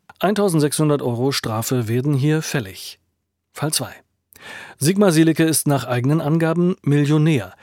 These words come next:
Da er selbst keine Nachkommen hat, möchte er gerne den volljährigen Sohn seines Zwillingsbruders adoptieren.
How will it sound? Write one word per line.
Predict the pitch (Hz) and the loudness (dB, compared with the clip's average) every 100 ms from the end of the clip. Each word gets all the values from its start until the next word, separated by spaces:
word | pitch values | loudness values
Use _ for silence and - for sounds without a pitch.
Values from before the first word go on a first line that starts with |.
| - - - | -16 -14 -4
Da | - | 0
er | 190 | 2
selbst | 160 156 170 - - | 4 2 2 -4 -4
keine | 135 135 143 | -2 0 0
Nachkommen | 120 123 - 147 156 | 0 -2 -4 -2 -2
hat, | 139 - | -2 -2
möchte | 131 147 - | -2 -2 -2
er | 151 | -2
gerne | 131 131 143 | -2 -2 -2
den | 127 127 123 | 0 0 -2
volljährigen | 123 170 190 156 151 147 139 127 | -4 -2 -2 0 -2 -2 -2 -2
Sohn | 120 139 165 | -2 -2 0
seines | 139 143 - | 0 -2 -4
Zwillingsbruders | - 196 202 131 - 117 113 110 | -2 0 0 -2 -6 -6 -6 -8
adoptieren. | - 110 - 113 87 78 | -8 -10 -8 -10 -12 -18